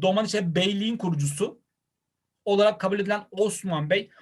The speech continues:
ama devletin gerçek kurucusu kim? Beş yüz milyarda da sordular. Osman Bey'e giden çok olmuştu ki yazık, adam elenmişti. Evet, cevap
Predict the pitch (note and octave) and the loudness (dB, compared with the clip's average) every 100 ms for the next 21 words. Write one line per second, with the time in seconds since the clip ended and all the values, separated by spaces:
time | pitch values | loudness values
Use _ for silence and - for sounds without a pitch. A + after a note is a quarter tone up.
0 | - F#3 F3+ E3 F3+ F#3 G3 G#3 G#3+ E3 | -4 0 2 4 4 4 0 0 -4 2
1 | E3+ E3+ E3+ - A3 - F3+ E3 D3 D3 | 4 4 2 -2 -2 -2 0 2 2 0
2 | D#3 F3 F#3+ G3+ G#3+ G#3+ _ _ _ _ | 2 2 4 2 2 -2 _ _ _ _
3 | _ _ - F#3+ F#3+ E3+ F3+ F#3 F3+ F3+ | _ _ -4 2 2 0 -2 -2 4 4
4 | F3 E3+ E3 C#3+ C#3+ D#3+ F3+ - _ _ | 4 0 2 2 4 4 2 -2 _ _
5 | _ F#3+ E3+ G3 F#3 F3 F3+ E3+ D3+ C#3+ | _ 2 2 0 2 2 2 2 0 0
6 | E3+ F#3 F3+ - F#3 F#3+ - _ _ F#3 | 0 0 0 -4 -6 -8 -10 _ _ -6
7 | F3+ F3 F3 E3+ E3+ F3 E3+ E3+ F3 - | -4 0 2 2 0 0 2 2 2 -2
8 | F3+ F3+ - _ _ F#3+ E3+ D#3 D#3 F3 | -4 -6 -12 _ _ 2 2 2 6 6
9 | G3 G3 | 6 2